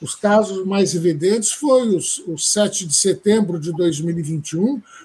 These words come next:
onde ele proclamou em praça pública, aqui na Avenida Paulista, que não mais acataria ordens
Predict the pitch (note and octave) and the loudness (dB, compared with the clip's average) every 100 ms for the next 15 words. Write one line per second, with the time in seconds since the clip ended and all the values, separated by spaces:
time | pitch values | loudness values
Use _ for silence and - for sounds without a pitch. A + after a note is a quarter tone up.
0 | _ F#3+ G#3+ G#3+ G3+ - - A3 A3+ A3 | _ 4 6 6 4 2 2 4 4 2
1 | G3+ G3 E3+ G3+ G#3 E3 - G3+ G3+ F3 | -2 0 2 4 4 0 -4 -2 0 0
2 | - E3 - A3 A3+ E3 D#3 E3 - A3+ | -2 -4 0 2 2 0 -2 -4 0 0
3 | G#3 F3 F3+ F#3+ E3 F3 E3 E3+ F#3+ - | 2 2 2 0 -2 0 0 2 0 0
4 | D3+ - F3+ A#3 A3+ G3+ G#3+ - - _ | -4 -4 0 2 2 2 0 -2 -6 _
5 | _ - F#3 G#3+ G3+ G3 F3+ F#3+ F3 D#3+ | _ -8 -6 -2 -2 -2 0 0 2 2
6 | G3 G#3+ D#3 C3+ A#2+ - | 4 2 0 -4 -6 -10